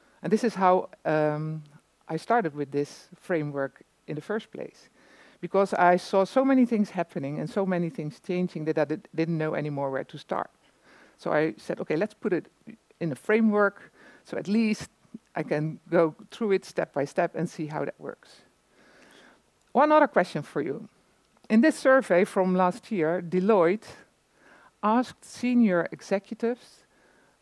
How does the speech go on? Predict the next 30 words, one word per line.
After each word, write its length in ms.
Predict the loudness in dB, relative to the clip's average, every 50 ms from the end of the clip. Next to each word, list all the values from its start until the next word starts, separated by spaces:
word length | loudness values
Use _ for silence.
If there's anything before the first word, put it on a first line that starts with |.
| _ _ -2
um, 540 | 0 0 2 2 2 0 0 -4 -6 -8 -12 _ _ _ _ _ _ _ _ _ _ _
how 280 | -2 2 4 4 4 4 6
agile 680 | 4 4 4 4 4 4 4 6 6 4 2 0 2 4
or 240 | 6 6 6 4 4 6
ag-, 280 | 6 8 8 6 4 0
agility 460 | -2 2 2 2 2 2 2 2 2 0
and 100 | 2 2
collaboration 680 | 4 4 4 4 4 4 2 2 2 0 -2 -4 -2
is 180 | -2 -2 -2 -2
a 60 | -2
high 200 | 0 2 2 2
priority. 800 | 2 0 0 0 0 0 0 0 -2 -4 -6 -10 -10 -10 -10 -14 _ _ _ -20 -20 -20 -20 _ _ _
And 120 | -2 0 2
they 80 | 2 4
asked 300 | 4 4 4 4 2 -2
this 140 | -4 -4 -4
to, 340 | -6 -4 -2 -2 0 -2 -4
to 180 | -4 -6 -6
the 80 | -4 -6
senior 360 | -4 -2 0 2 2 2 0
execu-, 400 | -2 -6 -6 -6 -6 -6 -10 -16 -18 _ _ _ _ _ _ -14
executives. 840 | -14 -6 -6 -6 -6 -6 -12 -10 -8 -8 -8 -8 -10 -18 -20 _ _ _ _ _ _ _ _ _ -8
And, 500 | -4 -2 0 2 2 2 2 0 -2 -4 -6 -4
uh, 240 | -2 0 0 0
the 100 | 0 -2
second 360 | -4 -2 -4 -2 0 -2 -2 0
question 440 | -2 -4 -4 -4 -8 -6 -4 -2
was, 220 | -2 -2 -2 -2 -2
"And 140 | -4 -4 0
our, 300 | 2 2 2 4 4 2